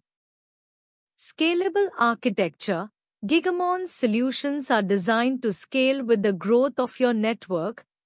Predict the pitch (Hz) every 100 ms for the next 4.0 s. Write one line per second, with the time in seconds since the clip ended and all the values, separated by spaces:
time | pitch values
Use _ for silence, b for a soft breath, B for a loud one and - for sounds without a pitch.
0 | - 269 330 320 - 320 330 330 277 220
1 | 220 - 226 - 277 311 330 330 269 208
2 | 226 247 269 - 277 240 190 226 233 294
3 | 330 330 262 226 - 247 - 269 277